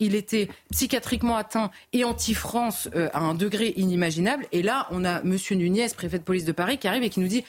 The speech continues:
Oui, mais rassurez-vous, il avait un titre de séjour en Italie qui était, je cite,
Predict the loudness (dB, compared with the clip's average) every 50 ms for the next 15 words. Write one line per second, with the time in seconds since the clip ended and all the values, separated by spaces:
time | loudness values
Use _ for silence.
0 | -10 -6 _ 0 0 2 2 0 -2 -2 -2 0 0 0 0 0 0 0 0 -2
1 | -8 -20 -20 -10 _ 0 0 0 2 0 0 -2 -2 -2 0 -2 -2 0 -2 0
2 | 0 0 0 0 0 0 0 0 0 0 0 0 0 0 0 0 -2 0 -2 -2
3 | 0 0 0 0 2 0 0 0 0 0 -2